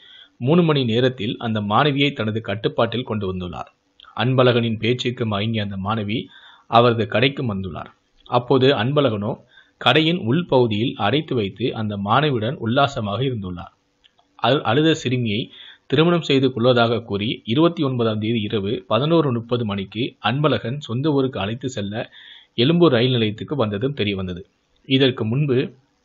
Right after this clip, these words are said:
அந்த மாணவியுடன் உல்லாசமாக இருக்கும்போது, அவர் அதனை தன்னுடைய மொபைல் போனிலும் பதிவு செய்துள்ளார்.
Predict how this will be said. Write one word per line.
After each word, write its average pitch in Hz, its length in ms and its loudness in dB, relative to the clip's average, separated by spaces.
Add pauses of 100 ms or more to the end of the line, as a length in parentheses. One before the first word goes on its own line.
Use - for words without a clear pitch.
(600)
அந்த 120 240 0
மாணவியுடன் 147 540 4
உல்லாசமாக 123 600 0
இருக்கும்போது, 104 720 -6 (440)
அவர் 123 360 2
அதனை 123 300 0
தன்னுடைய 110 440 0
மொபைல் 131 420 2
போனிலும் 123 320 0
பதிவு 107 240 0
செய்துள்ளார். 92 500 -8